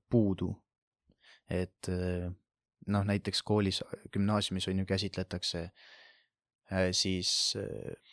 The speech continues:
Bütsantsi on ju lagunemist ja, või noh, üldse Rooma impeeriumi lagunemist.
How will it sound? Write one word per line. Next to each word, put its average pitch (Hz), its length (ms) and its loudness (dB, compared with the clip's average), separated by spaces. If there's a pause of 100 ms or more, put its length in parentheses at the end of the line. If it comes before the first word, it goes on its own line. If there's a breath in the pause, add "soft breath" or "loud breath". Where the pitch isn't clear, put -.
(100)
Bütsantsi 104 600 2
on 90 160 0
ju 87 100 -4 (420)
lagunemist 95 680 2
ja, 92 120 -6 (140)
või 107 120 2
noh, 107 60 2
üldse 113 240 0
Rooma 98 280 4
impeeriumi 90 420 0
lagunemist. 90 600 -4